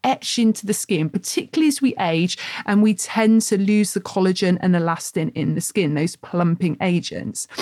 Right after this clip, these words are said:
So if you can get used to just looking in the mirror multiple times a day, so I'd say aim for at least three times in the day, and just ask yourself, "What is my face doing at the moment?"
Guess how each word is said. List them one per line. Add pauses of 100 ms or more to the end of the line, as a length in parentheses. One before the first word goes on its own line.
(320)
So
if
you
can
get
used
to
just
looking
in
the
mirror
multiple
times
a
day,
so
I'd
say
aim
for
at
least
three
times
in
the
day, (340)
and
just (200)
ask
yourself, (200)
"What
is
my
face
doing
at
the
moment?"